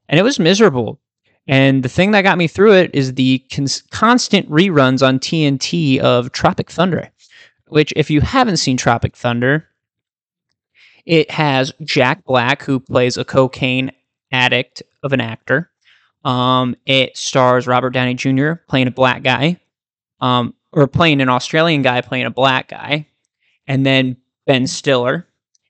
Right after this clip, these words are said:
and then there's a few other actors. Um, they are playing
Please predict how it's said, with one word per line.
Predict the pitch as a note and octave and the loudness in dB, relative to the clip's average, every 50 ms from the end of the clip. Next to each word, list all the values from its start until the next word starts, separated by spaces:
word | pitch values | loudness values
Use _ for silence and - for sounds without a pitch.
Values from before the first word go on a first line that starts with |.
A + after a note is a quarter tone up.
| _ - | _ -2
and | C#3 C#3 | 0 2
then | D3 D3+ | 2 4
there's | D#3 D3 | 2 2
a | C#3 C3 | 0 -2
few | - - C3 B2 | -2 0 0 0
other | A2+ A2+ A2 A2 | 0 0 -2 -4
actors. | A#2 F#2+ - - - - - - - - - _ _ _ _ _ _ _ _ _ _ _ _ _ _ _ _ _ _ _ _ _ _ _ | -4 -6 -8 -10 -12 -14 -14 -12 -14 -14 -16 _ _ _ _ _ _ _ _ _ _ _ _ _ _ _ _ _ _ _ _ _ _ _
Um, | D3 C3+ B2+ A#2+ A#2 B2 - - _ _ _ _ _ _ _ _ _ _ _ _ _ _ _ - | -2 -2 -2 -2 -4 -8 -12 -16 _ _ _ _ _ _ _ _ _ _ _ _ _ _ _ -4
they | D3 C#3 C3+ C3 C3+ C3 | 2 4 4 6 6 4
are | B2+ - B2+ B2 A#2 A#2 - - _ _ _ _ _ _ _ _ _ _ _ _ _ _ _ _ _ - | 2 2 0 -2 -2 -2 -4 -8 _ _ _ _ _ _ _ _ _ _ _ _ _ _ _ _ _ -6
playing | D3 C3+ C3+ B2+ | -4 -2 -2 -2